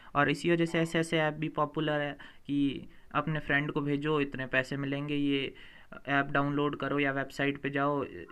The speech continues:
Speaker 2: हाँ, हाँ,
Speaker 1: ऑर्डर
Speaker 2: हाँ।
Speaker 1: पे, इस ऑर्डर पे
Speaker 2: ओके।
Speaker 1: इतना कैशबैक, इस पे इतना, दोस्तों को भेजो। मेरे को भी एक दोस्त बोल रहा था,
Speaker 2: हाँ भाई।
Speaker 1: "कर लो भाई, क्या जा रहा है, कैशबैक ही तो मिल रहा है।"
Speaker 2: वही, वही, वही, वही तो मैं देख रहा हूँ।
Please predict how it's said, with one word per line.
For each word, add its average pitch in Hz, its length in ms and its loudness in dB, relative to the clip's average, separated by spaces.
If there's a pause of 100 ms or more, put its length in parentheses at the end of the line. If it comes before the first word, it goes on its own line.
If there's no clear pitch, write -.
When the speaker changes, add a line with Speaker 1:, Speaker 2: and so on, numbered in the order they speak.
Speaker 2:
हाँ, 120 320 4
हाँ, 113 120 4
Speaker 1:
ऑर्डर 143 260 4
Speaker 2:
हाँ। 143 80 -4
Speaker 1:
पे, 143 420 -4
इस 143 160 -2
ऑर्डर 143 220 2
पे 143 40 -4
Speaker 2:
ओके। 143 180 2
Speaker 1:
इतना 139 240 0
कैशबैक, 139 560 0
इस 127 100 -6
पे 135 140 -2
इतना, 135 420 -2
दोस्तों 127 400 -4
को 143 80 -4
भेजो। 131 460 -2 (920)
मेरे 147 160 -4
को 165 120 -8
भी 156 120 -4
एक 151 140 -4
दोस्त 147 260 0
बोल 147 200 4
रहा 147 140 4
था, 151 180 2
Speaker 2:
हाँ 143 120 2
भाई। 139 240 -6 (100)
Speaker 1:
"कर 165 120 0
लो 233 180 4
भाई, 233 240 0
क्या 233 320 4
जा 196 220 4
रहा 170 120 4
है, 208 160 2
कैशबैक 190 480 2
ही 190 80 6
तो 170 100 4
मिल 156 180 4
रहा 180 140 2
है।" 190 140 -2 (1400)
Speaker 2:
वही, 143 240 -4
वही, 147 200 -4
वही, 143 220 -8 (100)
वही 156 200 -6
तो 170 140 -10
मैं 160 180 -8
देख 139 160 -16
रहा 143 140 -10
हूँ। 143 160 -10